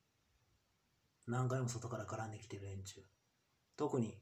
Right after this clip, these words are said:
女を二人連れてる男とか、男を二人連れてる女とか、複数の人形。エロ業界側の可能性非常に高い。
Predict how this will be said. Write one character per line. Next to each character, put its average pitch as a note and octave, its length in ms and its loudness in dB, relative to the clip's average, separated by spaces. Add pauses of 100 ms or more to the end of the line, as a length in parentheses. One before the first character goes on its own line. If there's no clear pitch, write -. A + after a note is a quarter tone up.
(240)
女 B2+ 260 2
を - 20 -2
二 F#2+ 60 -8
人 A2 80 -2
連 G#2+ 100 -4 (140)
れ G#2 80 -2
て G#2+ 80 -4
る G#2 120 -6
男 G#2 220 -8
と G2 100 -12
か、 F#2 240 -10 (1400)
男 B2+ 280 4
を G2 100 -2
二 G#2+ 240 -4
人 G#2+ 140 -2
連 G#2+ 100 -2
れ G#2+ 60 -6
て - 20 -4
る G#2 100 -6
女 G#2 220 -6
と G2 80 -6
か、 - 260 -16 (800)
複 A#2+ 220 -2
数 A#2+ 140 0
の G2 80 -4
人 F#2+ 180 -4
形。 F#2 80 -8 (1900)
エ C3 80 0
ロ C3+ 100 4
業 C3 160 6
界 C3 140 4
側 B2+ 140 6
の B2 80 6
可 A2+ 100 0
能 G2+ 80 -4
性 G2 340 -8
非 - 80 -10
常 A#2 120 -2
に G#2 60 -6
高 G#2+ 180 -6
い。 G2 40 -10